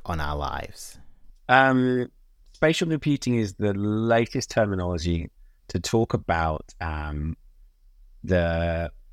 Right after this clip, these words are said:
Speaker 2: the next internet or the next computing interface. Some people have called it the metaverse. Some people call it spatial computing. Some people call it the mesh. There's lots of other ways to think about it. But really, it's about the idea that instead of computers and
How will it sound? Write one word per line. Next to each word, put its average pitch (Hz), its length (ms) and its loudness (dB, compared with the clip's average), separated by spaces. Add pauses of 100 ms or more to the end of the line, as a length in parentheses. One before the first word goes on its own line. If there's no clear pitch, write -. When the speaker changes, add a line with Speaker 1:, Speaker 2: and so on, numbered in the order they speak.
(360)
Speaker 2:
the 123 160 2
next 131 280 2
internet - 360 -4 (100)
or 104 80 -2
the 107 80 2
next - 200 0
computing 90 460 0
interface. - 600 -4 (360)
Some 113 160 2
people 110 200 4
have 107 100 0
called 104 360 2
it 104 200 0
the 98 80 2
metaverse. 92 800 0
Some 82 160 -2
people 92 180 -2
call - 160 -6
it 80 80 -4
spatial 90 320 -2
computing. 95 500 0
Some 85 220 0
people 92 280 0
call 90 280 -2
it 85 100 -6 (300)
the 92 80 -2
mesh. 87 560 0
There's 104 240 0
lots 113 300 2
of 101 80 2
other 95 120 2
ways 87 200 0
to 82 80 -6
think 135 260 0
about 80 260 -4
it. - 120 -14
But - 120 -12
really, 156 360 2
it's - 160 -2
about 107 220 2
the 104 80 0
idea 95 360 0
that 92 200 -8 (280)
instead 175 200 0
of 165 100 0
computers 123 760 0 (200)
and 90 400 -2